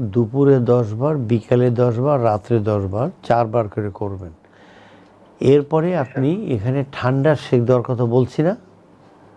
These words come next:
Speaker 2: জি, স্যার।
Speaker 1: এরপরে আপনি আরেকটা এক্সারসাইজ করবেন। আপনি বলছেন যে ডান দিকে প্রবলেম, এই ডান দিকে
Speaker 2: জি, স্যার, ডান
Speaker 1: আনলেন,
Speaker 2: দিকে প্রবলেম।
Speaker 1: মুখ বাম দিকে ঘুরিয়ে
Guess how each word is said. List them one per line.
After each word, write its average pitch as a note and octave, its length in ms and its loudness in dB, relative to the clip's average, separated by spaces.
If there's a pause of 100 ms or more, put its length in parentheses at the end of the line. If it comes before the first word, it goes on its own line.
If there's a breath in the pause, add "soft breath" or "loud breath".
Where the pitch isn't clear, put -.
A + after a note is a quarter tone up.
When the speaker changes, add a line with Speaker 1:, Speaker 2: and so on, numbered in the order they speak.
(160)
Speaker 2:
জি, - 60 -8
স্যার। - 180 -10 (440 loud breath)
Speaker 1:
এরপরে C#3+ 440 2
আপনি C#3+ 280 -2 (320)
আরেকটা C3 380 0
এক্সারসাইজ C3+ 520 -2
করবেন। D3 400 0
আপনি C3 280 0
বলছেন C3+ 360 0
যে C3+ 100 4
ডান B2 440 2
দিকে A#2+ 220 4
প্রবলেম, G2+ 480 0 (600 loud breath)
এই A#2 180 4
ডান B2 380 2
দিকে C#3+ 80 2
Speaker 2:
জি, C#3 120 2
স্যার, B2 140 2
ডান B2+ 80 0
Speaker 1:
আনলেন, D3 180 2
Speaker 2:
দিকে G3 120 -8 (100)
প্রবলেম। - 260 -18 (180)
Speaker 1:
মুখ B2 320 2
বাম B2+ 260 0
দিকে C3+ 260 0
ঘুরিয়ে B2+ 540 -2